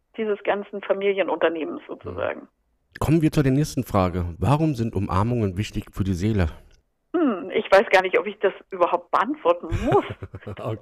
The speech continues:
Speaker 1: Ich weiß nicht. Es gibt, äh, glaube ich, ganz wenige Menschen, die Umarmungen, weil sie so eine Hypersensibilität haben, nicht gut ertragen können.
Speaker 2: Mhm, okay.
Speaker 1: Und ansonsten würde ich mal behaupten,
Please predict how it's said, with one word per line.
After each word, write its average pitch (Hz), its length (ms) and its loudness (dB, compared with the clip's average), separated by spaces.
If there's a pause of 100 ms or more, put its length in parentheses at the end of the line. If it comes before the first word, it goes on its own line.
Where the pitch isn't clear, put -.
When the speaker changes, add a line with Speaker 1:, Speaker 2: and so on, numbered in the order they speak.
Speaker 1:
Ich - 80 -2
weiß 233 280 8
nicht. 269 180 2 (520)
Es 262 160 6
gibt, - 320 2 (400)
äh, 220 460 8 (580)
glaube 226 500 4
ich, - 160 -2 (180)
ganz 240 280 -2 (120)
wenige 247 420 0
Menschen, 233 840 -6
die 220 300 -4 (140)
Umarmungen, 233 880 0
weil 214 180 6
sie 214 120 -6
so 214 100 -2
eine 214 220 -2
Hypersensibilität 220 1000 2
haben, 220 400 0
nicht 254 240 -2
gut 196 180 -6
ertragen 180 560 -2
können. - 300 -6 (140)
Speaker 2:
Mhm, 104 280 -8 (140)
okay. 98 220 -14
Speaker 1:
Und 202 180 -10
ansonsten 226 800 -2
würde 254 160 6
ich - 100 -10
mal 220 140 2
behaupten, 233 840 0